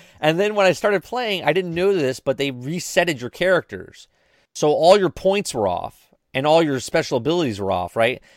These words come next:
So I start the game and I'm like, "All right, well, I had a tank build." And I had this tank build so good, right? I run up to somebody to go fight him, and I'm having such problems. And I'm like,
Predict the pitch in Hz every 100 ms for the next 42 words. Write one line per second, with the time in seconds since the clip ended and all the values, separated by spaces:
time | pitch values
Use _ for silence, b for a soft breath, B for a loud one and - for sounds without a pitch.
0 | b b b - 165 151 220 208 180 165
1 | 185 160 147 147 147 151 135 139 156 143
2 | - 143 135 - 98 85 - _ _ -
3 | 131 139 139 185 170 147 - 151 131 139
4 | 131 107 - 190 185 151 127 90 - _
5 | _ _ _ - 123 139 - _ _ _
6 | _ _ _ - 151 165 185 220 220 185
7 | - 170 156 151 139 143 - 160 196 226
8 | 247 _ _ _ _ - 196 196 214 185
9 | 214 - 202 208 208 135 110 147 151 147
10 | -